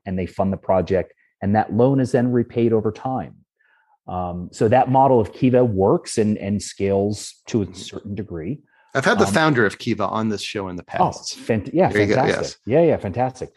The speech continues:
Speaker 1: So what if we are able to, uh, really expand that model and to overcome some of the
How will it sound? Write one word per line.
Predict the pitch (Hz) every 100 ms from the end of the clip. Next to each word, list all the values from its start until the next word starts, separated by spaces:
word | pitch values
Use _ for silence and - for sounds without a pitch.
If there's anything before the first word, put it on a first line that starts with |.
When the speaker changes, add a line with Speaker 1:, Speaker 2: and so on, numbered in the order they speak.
| _
Speaker 1:
So | - 160 123 - -
what | 117 139 190 -
if | 135 -
we | 113 123
are | 120 104
able | 117 113 107 -
to, | - 110 107 107 104 107 - _
uh, | 101 95 92 95 - _ _
really | 123 156 180
expand | 123 - 135 113 107
that | 101 90
model | 80 76 - _ _ _ _ -
and | 110 113 110 107
to | - - 110 110 107 107 -
overcome | 135 143 123 - 123 104 101
some | - 104
of | 95
the | 95 92 92 85